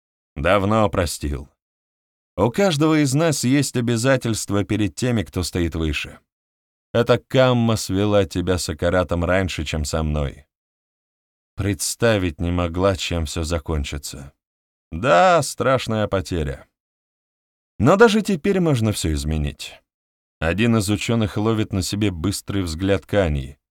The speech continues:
и что-то говорит Бодри, то ли ехидно, то ли озабоченно.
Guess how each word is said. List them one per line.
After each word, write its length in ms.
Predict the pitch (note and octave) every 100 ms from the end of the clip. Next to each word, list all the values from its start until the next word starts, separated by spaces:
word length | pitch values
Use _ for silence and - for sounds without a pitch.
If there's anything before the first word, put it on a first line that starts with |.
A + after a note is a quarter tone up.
| _ -
и 100 | A2
что-то 380 | - C#3+ C#3 A#2+
говорит 360 | A#2 A#2 A2+
Бодри, 440 | F#2 D2+ B1+ B1 - _ _ _ -
то 100 | G#2
ли 160 | F2
ехидно, 640 | D2+ C#2+ - G#2 D#2+ C#2+ -
то 140 | - F2
ли 80 | E2
озабоченно. 840 | D#2+ F2+ E2+ C#2+ - B1 B1+